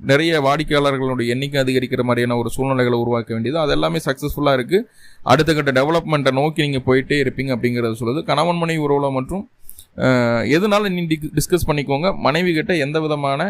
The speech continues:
காரணம் கொண்டும் பொய் சொல்லாதீங்க, மாட்டிக்கிடுவீங்க. மனைவி கிட்டயோ கணவன் கிட்டயோ வாழ்க்கை துணை கிட்ட.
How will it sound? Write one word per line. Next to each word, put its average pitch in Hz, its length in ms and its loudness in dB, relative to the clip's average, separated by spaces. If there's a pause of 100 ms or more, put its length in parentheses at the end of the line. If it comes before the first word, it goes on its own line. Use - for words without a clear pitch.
(840)
காரணம் 147 360 0
கொண்டும் 143 340 -4
பொய் 143 260 -2
சொல்லாதீங்க, 123 520 -2 (120)
மாட்டிக்கிடுவீங்க. 117 540 -2 (760)
மனைவி 127 300 0
கிட்டயோ 143 400 -2
கணவன் 165 320 -4
கிட்டயோ 139 260 -6 (400)
வாழ்க்கை 135 320 2
துணை 120 200 -2
கிட்ட. 110 180 -8